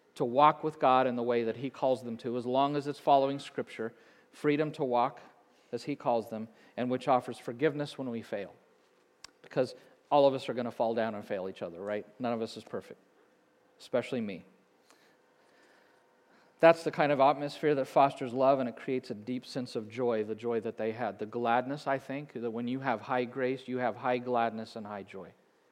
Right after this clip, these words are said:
So they overflowed with joy and grace. I wanna throw in four additional thoughts in this text. So let, can we do a quick review? Uh, pull out my notes. They were grounded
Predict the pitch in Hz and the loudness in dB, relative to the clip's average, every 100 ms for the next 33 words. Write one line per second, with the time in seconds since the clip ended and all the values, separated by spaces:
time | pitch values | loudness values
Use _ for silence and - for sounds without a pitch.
0 | _ _ _ _ _ _ _ _ _ - | _ _ _ _ _ _ _ _ _ -6
1 | 123 120 113 113 110 120 107 101 107 98 | -2 0 0 -2 -4 -2 -2 -4 -6 -6
2 | 92 90 67 - - _ _ _ _ _ | -8 -12 -14 -18 -20 _ _ _ _ _
3 | _ _ _ _ _ _ _ _ _ _ | _ _ _ _ _ _ _ _ _ _
4 | _ _ _ _ _ _ _ _ _ _ | _ _ _ _ _ _ _ _ _ _
5 | _ _ _ 156 175 180 151 - 175 156 | _ _ _ 0 2 2 0 0 2 2
6 | 143 - 131 - 131 107 - 107 98 - | 2 -2 -6 0 0 0 -6 -10 -12 -12
7 | 98 - - 156 139 180 - - 160 165 | -12 -8 0 2 2 -2 -2 -6 -2 2
8 | 156 - 139 127 123 135 151 - _ _ | 0 0 -4 -4 -2 -4 -6 -16 _ _
9 | - - - _ - - _ - 110 104 | -20 -20 -20 _ -16 -16 _ -2 2 0
10 | 98 - 127 107 110 110 110 95 - 135 | -2 0 2 2 0 -4 -4 -6 -2 0
11 | 131 120 127 131 135 143 143 | 2 0 2 4 4 2 -2